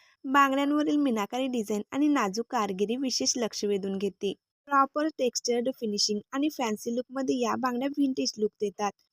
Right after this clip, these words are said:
गोल्ड प्लेटिंगमध्ये मॉडर्न पर्याय हवा असेल, तर हा पॅटर्न तुमच्यासाठी बेस्ट आहे. लग्न प्रसंगी, खास ऑकेजनला इतर बांगड्यांसोबत मिक्स मॅच करून घालण्यासाठी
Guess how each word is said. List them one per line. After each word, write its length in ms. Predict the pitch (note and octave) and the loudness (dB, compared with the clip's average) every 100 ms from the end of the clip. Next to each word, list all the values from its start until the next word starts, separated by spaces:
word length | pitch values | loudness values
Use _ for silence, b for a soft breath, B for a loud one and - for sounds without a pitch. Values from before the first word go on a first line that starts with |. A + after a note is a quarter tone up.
| _ _ _ - | _ _ _ -6
गोल्ड 320 | B3+ C#4+ D4 | 0 2 2
प्लेटिंगमध्ये 560 | D4+ D4 C#4 C#4 C#4 C#4 | 2 -2 0 2 2 2
मॉडर्न 500 | C4 G#3 F#3+ G#3+ B3+ | 2 2 0 0 0
पर्याय 200 | C4+ C4 | -2 0
हवा 320 | C4+ A#3 G3+ A#3 | 0 -2 -2 -2
असेल, 240 | - A3 | 0 -2
तर 80 | A#3+ A#3+ | -2 -4
हा 160 | A3+ A#3 | -4 -2
पॅटर्न 340 | A#3+ G#3 A3 A#3+ | -4 -4 -4 -4
तुमच्यासाठी 500 | A#3 G3 G#3+ A3 - | -4 -4 -4 -4 -6
बेस्ट 380 | C#4+ C4+ A3+ - | 0 0 0 -4
आहे. 220 | G#3 G3 - _ _ | -4 -4 -6 _ _
लग्न 400 | G#3+ G#3+ G3+ G#3 | -4 0 0 -2
प्रसंगी, 480 | G#3 G#3+ - G3 F#3+ F#3+ | -4 -6 -4 -4 -4 -4
खास 240 | A3 A#3 - | -2 -2 -4
ऑकेजनला 640 | - G3 A3 A3+ C4 A3+ G3+ | -8 -6 -6 -2 0 0 0
इतर 300 | G3+ - G3+ | -2 -6 -6
बांगड्यांसोबत 680 | G#3+ A3+ A3 A3+ B3+ A#3 A#3+ | -2 -2 0 0 -2 -4 -4
मिक्स 240 | A3 - | -6 -4
मॅच 200 | G#3 A3+ | -4 -6
करून 280 | - A3+ A#3+ | -4 -4 -4
घालण्यासाठी 540 | B3 G3 G3 A#3 A#3 | -2 -2 -4 -4 -6